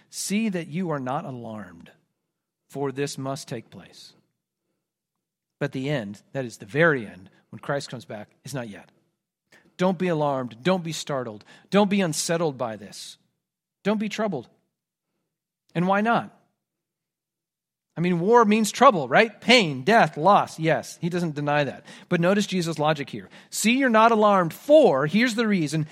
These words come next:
"this must take place." In other words, when you hear about these wars and rumors of wars, this must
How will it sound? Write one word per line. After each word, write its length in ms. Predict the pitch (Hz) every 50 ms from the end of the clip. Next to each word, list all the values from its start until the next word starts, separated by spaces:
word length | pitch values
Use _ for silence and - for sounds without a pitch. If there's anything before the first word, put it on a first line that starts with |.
| - - -
"this 260 | 185 240 247 - 185
must 280 | 185 208 196 202 -
take 200 | - 180 170 160
place." 500 | - - 135 104 107 - - - - - _ _ _ _ _ _ _ _ _ _ _ _ _ _ _ _ _ _ _ _ _ _ _ _
In 80 | - 160
other 160 | 196 196 170
words, 280 | 139 139 131 139 - - - - - - -
when 120 | 175 185
you 80 | 185 165
hear 160 | 180 233 240
about 220 | 226 226 220 208
these 180 | 214 220 202 - - - -
wars 440 | - 180 214 240 247 247 240 233 202
and 100 | 214 214
rumors 280 | 240 247 247 247 202
of 100 | 226 202
wars, 380 | 202 214 214 220 220 220 208 - - - - 160
this 440 | 151 147 220 254 262 240 - -
must 560 | 170 156 156 180 208 226 226 226 208 - -